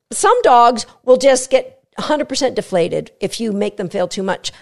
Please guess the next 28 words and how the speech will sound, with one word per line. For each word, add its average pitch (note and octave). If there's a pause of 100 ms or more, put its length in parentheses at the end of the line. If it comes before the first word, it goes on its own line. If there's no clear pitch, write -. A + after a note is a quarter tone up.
Other C4+
dogs D4+
will G#3+
start G3+ (220)
spinning D4
out G#3
of G#3+
control. F#3 (240)
They'll A#3
start B3
maybe B3
barking G3+
at F3+
you. F3+
They F#3+
may, G3+
you G#3
know, G3
get G3+ (380)
frenzied. C4+ (1120)
We F#3
want G3
our C#4
dogs F#3
to A3
be G3 (160)
buying A#3+
in, F#3